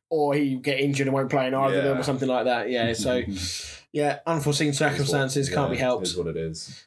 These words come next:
Speaker 1: Uh, so how did you guys get on?
Speaker 2: I'm, I think I'm on sixty. I took a minus four, so I think I'm on sixty-seven or something.
Speaker 1: Uh-huh.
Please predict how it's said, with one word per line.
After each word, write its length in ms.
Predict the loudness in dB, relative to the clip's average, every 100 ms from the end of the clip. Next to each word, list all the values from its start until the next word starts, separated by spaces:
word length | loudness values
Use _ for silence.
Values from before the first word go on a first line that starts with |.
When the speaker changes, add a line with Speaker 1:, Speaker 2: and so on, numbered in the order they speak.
| -4
Speaker 1:
Uh, 400 | 2 2 4 2
so 140 | 2
how 80 | 0
did 100 | 2
you 100 | 0
guys 220 | 2 0
get 120 | 0
on? 140 | -2 -4 -6 _ _ _ -4
Speaker 2:
I'm, 1000 | 0 2 2 2 2 2 2 2 0 -4 _ _ _ _ _ _
I 60 | -6
think 160 | -4 0
I'm 80 | 0
on 240 | 2 0
sixty. 1700 | -2 -4 -6 -4 -4 -4 -4 -8 -2 0 0 0 0 0 -2 -2 -6 -6
I 100 | -4
took 160 | -2 -2
a 40 |
minus 240 | -2 0 -2
four, 340 | -2 0 2
so 120 | 0 0
I 20 |
think 100 | 0
I'm 80 | 0
on 100 | -2
sixty-seven 1400 | -6 -8 -6 -6 -6 -6 -4 -2 -2 -4 -2 0 0 -2
or 80 | -4
something. 480 | -4 -4 -4 -6 -6
Speaker 1:
Uh-huh. 300 | -4 -2 -4